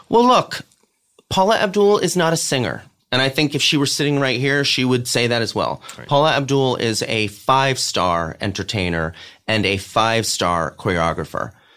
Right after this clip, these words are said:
Speaker 1: Paula Abdul invented video dance.
Speaker 2: Yeah.
Speaker 1: So did Barry Lather. But Paula Abdul, being the star, invented video dance. There is no Janet Jackson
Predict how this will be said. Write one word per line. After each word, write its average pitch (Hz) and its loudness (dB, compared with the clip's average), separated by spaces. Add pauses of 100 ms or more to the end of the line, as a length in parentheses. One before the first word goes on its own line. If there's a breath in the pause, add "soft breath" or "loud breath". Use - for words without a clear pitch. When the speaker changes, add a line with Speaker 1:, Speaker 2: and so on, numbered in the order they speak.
(460 soft breath)
Speaker 1:
Paula 135 2
Abdul 117 0
invented 104 -2 (100)
video 76 -4
dance. 67 -8
Speaker 2:
Yeah. - -20 (260 loud breath)
Speaker 1:
So - 0
did 120 0
Barry 101 2
Lather. 78 -4
But - 0
Paula 127 2
Abdul, 98 0 (260 loud breath)
being 98 2
the 92 0
star, 78 0 (220 loud breath)
invented 101 -2
video 80 -2
dance. - -8 (260 loud breath)
There 110 2
is 117 0
no 120 0
Janet 104 -2
Jackson 73 -6